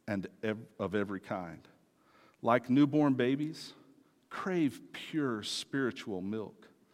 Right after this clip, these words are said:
so that by it you may grow up in your salvation,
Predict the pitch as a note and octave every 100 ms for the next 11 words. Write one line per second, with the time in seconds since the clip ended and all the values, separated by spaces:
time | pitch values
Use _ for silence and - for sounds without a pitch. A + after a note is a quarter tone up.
0 | _ _ - _ - F3 E3 E3 C3+ F#3
1 | E3 C3 C#3 G3 F#3 C#3+ B2+ D#3+ F3 F3+
2 | G3+ D3 - C3 C#3 C3 D3 C3+ C#3 C3+
3 | C3 -